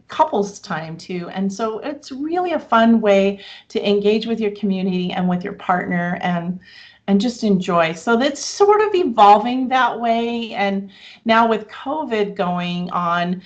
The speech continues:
we had to make the decision to put it online, which adds an element of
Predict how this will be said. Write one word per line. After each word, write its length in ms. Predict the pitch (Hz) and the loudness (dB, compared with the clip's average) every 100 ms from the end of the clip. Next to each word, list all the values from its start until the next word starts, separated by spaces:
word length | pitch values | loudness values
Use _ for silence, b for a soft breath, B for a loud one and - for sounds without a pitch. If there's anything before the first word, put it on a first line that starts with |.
| B B | B B
we 180 | 190 196 | 0 2
had 240 | 196 175 180 | 2 0 -2
to 120 | 208 | -4
make 200 | 180 180 | -4 -4
the 80 | 190 | -6
decision 440 | 185 - 180 180 | -8 -8 -6 -4
to 100 | 180 | -6
put 180 | 202 190 | -4 -2
it 140 | 180 | -2
online, 800 | 180 175 170 160 156 185 262 294 | 0 0 -2 -2 0 2 0 0
which 240 | - 302 302 | -2 -2 0
adds 280 | 254 339 359 | 2 2 2
an 120 | 359 - | -4 0
element 460 | 214 220 226 214 | 2 4 2 2
of 520 | 196 180 175 180 - | 2 2 0 -4 -14